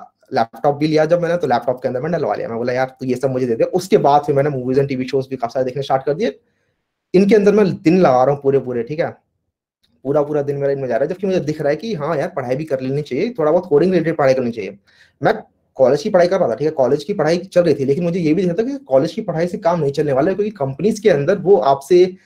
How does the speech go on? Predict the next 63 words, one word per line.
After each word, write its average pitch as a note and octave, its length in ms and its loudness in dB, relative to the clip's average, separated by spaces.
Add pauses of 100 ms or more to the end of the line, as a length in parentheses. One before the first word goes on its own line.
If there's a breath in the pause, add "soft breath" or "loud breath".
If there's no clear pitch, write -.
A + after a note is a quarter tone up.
(300 loud breath)
organic C#3+ 300 2
chemistry C#3 600 0
या C3 80 4
फिर C#3+ 240 2
आप B2+ 300 -2
जो C#3 140 4
maths C3 340 -2
पढ़ C3+ 200 2
रहे C3+ 140 0
हो, C3+ 100 2
वो D#3 160 -4
सब A3 140 -2
चीजें G#3+ 220 -2
नहीं F3+ 180 0
पूछने C#3+ 220 -6
वाले, A2+ 200 -2
वो F3+ 160 2
आपसे G#3 460 0
actual G#3 320 0
coding D#3 320 -2
की F#3 60 -6
चीजें F3 180 -4
पूछेंगे D#3 440 -6 (320)
जो G3 300 2 (120)
उनके E3+ 200 0
syllabus A#2 320 -2
में, A#2+ 80 -6
ठीक E3 120 -2
है, F3 40 6
जिस D#3 320 -4
basis D3+ 280 0
के - 120 -4
ऊपर E3+ 140 2
वो E3+ 100 2
judge F3 180 4
करते C3+ 220 0
हैं, D3 60 4
वो F3+ 80 2
चीजें E3+ 180 -2
वो D3+ 80 0
आपसे C3 180 -4
पूछेंगे A#2+ 240 -8
वहाँ G#2+ 180 -10
पे। G#2+ 40 -10 (1080)
और, B2+ 460 6
आ, B2+ 400 4 (200)
ये C#3+ 140 0
सब - 160 0
चीजें D#3+ 240 0
हो D3+ 120 4
रही D#3+ 120 -2
थी A3 280 -8 (760)
और B2 120 0
time E3 240 2
मिल F3+ 140 2
नहीं F#3 100 0
रहा B2 80 0
था। A#2 80 -6
तो F3+ 320 -8
उस C4 200 -2
time A#3 180 4
पर G#3+ 120 4
यार, A3 320 2